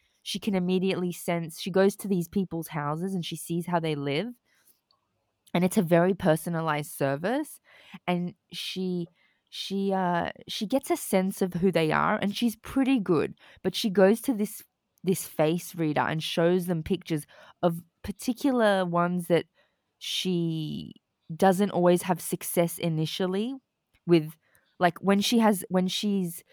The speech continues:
meeting someone and they're, like, a bit of a blockage, like, they're not open completely, or, or maybe even not, maybe, maybe, yeah, maybe she's, uh, you know, unsure of who to,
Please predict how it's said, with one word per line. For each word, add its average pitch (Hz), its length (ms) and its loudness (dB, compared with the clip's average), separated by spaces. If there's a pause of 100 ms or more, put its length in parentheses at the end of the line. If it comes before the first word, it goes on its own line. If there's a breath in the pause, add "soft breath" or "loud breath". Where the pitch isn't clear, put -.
(880 soft breath)
meeting 185 400 2
someone 185 340 0
and 175 120 0
they're, 175 80 2
like, 160 240 -4
a 175 40 -2
bit 165 140 2
of 165 120 6
a 160 80 4
blockage, 160 680 0
like, 170 220 0
they're 170 120 2
not 165 300 -2
open 160 600 2
completely, 165 800 -4 (320 soft breath)
or, 170 160 6
or 220 140 2
maybe 262 260 4
even 220 260 4
not, 185 220 6
maybe, 175 420 0 (360 soft breath)
maybe, 175 400 -4
yeah, 180 200 4
maybe 175 280 0
she's, 175 480 -4
uh, 165 460 4 (600 soft breath)
you 214 140 0
know, 180 160 2
unsure 180 640 4
of 165 120 0
who 185 220 2
to, 170 160 0